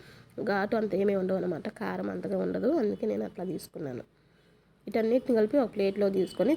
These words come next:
చల్లారిన తర్వాత మిక్సీ పట్టుకోవాలి. ఒక మిక్సీలోకి వేసుకొని, ఇందులోనే ఈ పొడికి సరిపడినంత సాల్ట్ యాడ్ చేసుకోవాలి. మిగతాది తర్వాత కర్రీలో యాడ్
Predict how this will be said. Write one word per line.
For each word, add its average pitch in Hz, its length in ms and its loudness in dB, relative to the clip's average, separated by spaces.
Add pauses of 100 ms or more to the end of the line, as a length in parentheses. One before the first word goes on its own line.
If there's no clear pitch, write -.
చల్లారిన 208 480 2
తర్వాత 165 340 -4 (140)
మిక్సీ - 320 2
పట్టుకోవాలి. - 540 -4 (3000)
ఒక 190 80 -8 (140)
మిక్సీలోకి 196 560 2
వేసుకొని, 208 420 0 (1040)
ఇందులోనే 240 440 4 (1120)
ఈ 226 40 4 (300)
పొడికి 226 360 2
సరిపడినంత 208 600 2 (260)
సాల్ట్ 202 380 0
యాడ్ 180 220 0
చేసుకోవాలి. 175 560 0 (320)
మిగతాది 220 520 4 (480)
తర్వాత 208 360 4
కర్రీలో 196 420 4
యాడ్ 170 140 0